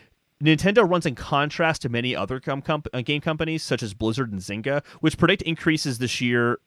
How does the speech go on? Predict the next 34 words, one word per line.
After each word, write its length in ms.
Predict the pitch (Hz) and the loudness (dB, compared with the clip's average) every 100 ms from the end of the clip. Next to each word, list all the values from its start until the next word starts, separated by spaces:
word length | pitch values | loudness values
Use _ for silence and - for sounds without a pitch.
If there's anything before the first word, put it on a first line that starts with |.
| - | -2
but 160 | 139 - - | 0 2 4
also 420 | 151 156 165 131 | 4 6 4 4
they 140 | 131 | 2
don't 160 | 131 113 | -2 -2
sell 160 | 113 | -4
hardware. 560 | 92 - 87 76 64 - - - - | -4 -6 -6 -6 -10 -12 -18 -20 -20
So 140 | - 123 | -2 0
that's 120 | - | 2
important 380 | 117 - 90 95 | -2 -2 -2 -4
to, 160 | 92 - _ | -8 -8 _
to 120 | - 101 | -12 -6
factor 400 | 95 - 90 85 | -6 -6 -8 -10
in. 160 | 82 - - - | -12 -16 -20 -2
Unlike 280 | 151 185 180 | 2 4 4
Microsoft's 420 | 165 175 165 139 | 2 2 0 0
messaging 420 | - 113 117 110 107 | 0 -4 -4 -8 -6
on 60 | |
covid's 420 | - 113 101 98 | -2 -2 0 -4
impact 380 | 107 110 104 104 | -6 -4 -4 -4
on 80 | 98 | -6
hardware, 560 | 95 139 127 101 95 98 - - | 0 0 2 0 -2 -4 -8 -6
Nintendo 400 | 139 180 202 190 | -2 2 2 2
believes 380 | 160 147 143 | 2 0 0
that 220 | - 120 - | 0 -2 0
prolonged 640 | 143 123 117 131 156 156 | -2 0 0 0 0 -4
economic 440 | 131 131 127 117 110 | -6 -4 -4 -2 -2
shutdowns 480 | - 117 113 110 113 | -2 -2 -2 -2 -4
will 320 | 104 135 151 | 0 2 0
impact 420 | 127 120 117 110 | -4 -2 -2 -2
supply 380 | 110 - 113 110 | -8 -2 -2 -2
chains 400 | - 110 107 - | -4 -6 -8 -6
and 240 | 113 113 | -6 -6
Switch 340 | - 107 98 - | -6 -8 -8 -10
production. 680 | 107 95 90 - - 90 | -12 -8 -10 -8 -12 -12